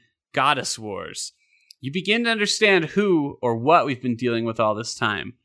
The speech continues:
You dig further, only to find more design documents for, wait, Death Stranding? What the hell is going on here?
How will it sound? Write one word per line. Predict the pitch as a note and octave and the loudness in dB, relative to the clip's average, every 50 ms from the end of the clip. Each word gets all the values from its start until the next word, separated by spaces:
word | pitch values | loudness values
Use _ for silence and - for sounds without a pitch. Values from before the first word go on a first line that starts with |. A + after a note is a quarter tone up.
| _ _ _ _ _ _ | _ _ _ _ _ _
You | - C3 | -8 -4
dig | C3 D#3+ F#3 - - | 0 2 2 0 0
further, | - - G#3 A3+ B3 G#3+ D3 A2+ G2 A2+ - | -2 0 2 2 4 2 2 0 0 -2 -4
only | - A2+ C3 C3+ C#3 | -4 -4 -4 -2 -2
to | C3+ | -4
find | B2+ - D3+ C#3+ C3 B2 | -2 0 0 2 2 2
more | A#2+ B2 D3 F3+ | 2 2 2 2
design | F#3+ D#3+ B2+ B2+ B2 A2 A2 A2+ | 0 0 0 0 0 0 2 2
documents | A#2+ A#2 A#2 A#2 - B2+ A#2 A2 G#2+ G#2 - - | 2 2 2 0 -2 -4 -4 -4 -4 -4 -6 -8
for, | - - B2 A#2 | -8 -6 -6 -4
wait, | B2 D#3 E3 C3+ G2 - - _ _ _ _ _ - | 0 2 2 2 0 -2 -8 _ _ _ _ _ -4
Death | C3+ C3+ C3+ | -2 -2 -2
Stranding? | - - - - A2+ A2 A2+ C3 D3 F3 G3+ A#3 C4 C4 - _ _ _ _ | -4 -6 -6 -4 -2 -2 0 0 -2 -2 -4 -4 -6 -10 -14 _ _ _ _
What | - F3 G#3 - | -8 -8 -8 -6
the | A3+ G#3 | -6 -2
hell | G3+ A3 A3 G#3+ | 0 0 0 0
is | G3+ G3 | -4 -6
going | G3 G#3+ G#3 G#3+ A3 | -6 -6 -6 -6 -8
on | A#3 B3 F#3+ B2+ | -6 -6 -4 -4
here? | A#2+ A#2+ - - A2 | -4 -6 -8 -10 -12